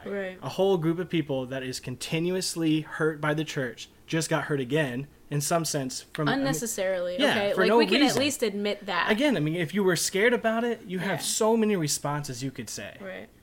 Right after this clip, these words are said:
Speaker 2: There's so many good responses
Speaker 1: Right.
Speaker 2: that, you know, they sound good.
Speaker 1: Right.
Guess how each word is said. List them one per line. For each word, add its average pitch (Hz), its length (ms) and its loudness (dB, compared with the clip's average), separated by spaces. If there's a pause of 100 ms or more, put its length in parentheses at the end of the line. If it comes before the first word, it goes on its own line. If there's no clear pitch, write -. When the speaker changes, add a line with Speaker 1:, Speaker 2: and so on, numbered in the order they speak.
Speaker 2:
There's 143 140 -6
so 202 240 2
many 185 180 2
good 147 280 -2
responses 135 580 -4
Speaker 1:
Right. - 140 -12
Speaker 2:
that, 135 200 -4
you 156 80 2
know, 147 80 2
they 135 80 -2
sound 143 400 -2
good. 98 300 -12
Speaker 1:
Right. 190 240 -12